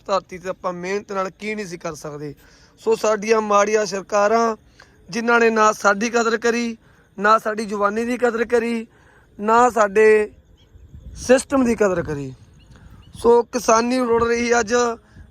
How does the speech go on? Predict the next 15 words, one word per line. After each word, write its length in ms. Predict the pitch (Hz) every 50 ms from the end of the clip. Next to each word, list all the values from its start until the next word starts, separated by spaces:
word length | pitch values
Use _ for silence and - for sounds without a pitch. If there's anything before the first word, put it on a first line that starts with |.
| - -
ਜੇ 440 | 190 233 240 247 247 247 247 240 - - - - - -
ਤਾਂ 100 | - 240
ਉਹ 120 | 247 254 247
ਸਰਕਾਰਾਂ 580 | - 240 220 - - 226 220 220 233 240 240
ਦੀ 100 | 233 247
ਬਦੌਲਤ 520 | 208 180 202 196 202 208 214 226 220 208 226
ਰੁਲ 220 | 196 196 185 180
ਰਹੀ 220 | 180 185 190 190 190
ਆ, 200 | 185 185 180 170 - _ - _ _ _ _
ਕਿਉਂਕਿ 300 | 214 220 220 208 226 214
ਕਿਸਾਨਾਂ 560 | 220 220 190 208 214 214 214 220 226 226 226
ਨੂੰ 300 | 226 226 220 214 214 - -
ਉਹਨਾਂ 300 | 214 220 226 226 226 226
ਦਾ 300 | 226 220 214 214 208 202 - _ _ _ _ _ _ _ _ _ _ -
ਜਿਹੜਾ 560 | 196 214 226 226 226 226 220 214 214 196